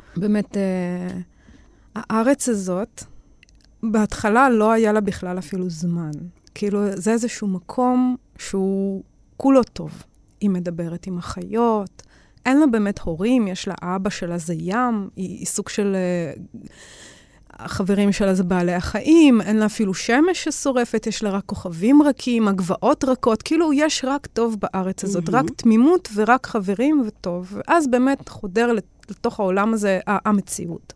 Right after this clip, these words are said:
Speaker 1: העולם החיצוני.
Speaker 2: אבל כשאת אומרת שזו ארץ סודית,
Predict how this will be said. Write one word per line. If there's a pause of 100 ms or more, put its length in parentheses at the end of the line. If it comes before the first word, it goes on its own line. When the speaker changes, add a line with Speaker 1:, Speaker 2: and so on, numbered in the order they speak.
Speaker 1:
העולם (440)
החיצוני. (180)
Speaker 2:
אבל
כשאת
אומרת
שזו (120)
ארץ
סודית,